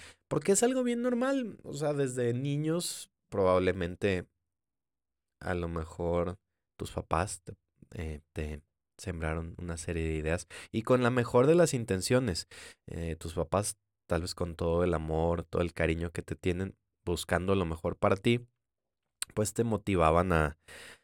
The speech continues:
a esforzarte para luchar por ciertas cosas. El problema es que muchas veces,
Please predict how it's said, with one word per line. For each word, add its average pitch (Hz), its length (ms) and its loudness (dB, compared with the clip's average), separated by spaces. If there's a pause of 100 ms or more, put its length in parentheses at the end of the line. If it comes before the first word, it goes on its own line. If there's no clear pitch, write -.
(360)
a 90 80 0
esforzarte 92 800 4
para 78 280 4
luchar 78 360 -2
por 82 180 -4
ciertas 85 380 -2
cosas. 143 340 2 (260)
El 110 140 0
problema 113 400 4
es 120 100 2
que 120 160 2
muchas 104 460 0
veces, 120 460 2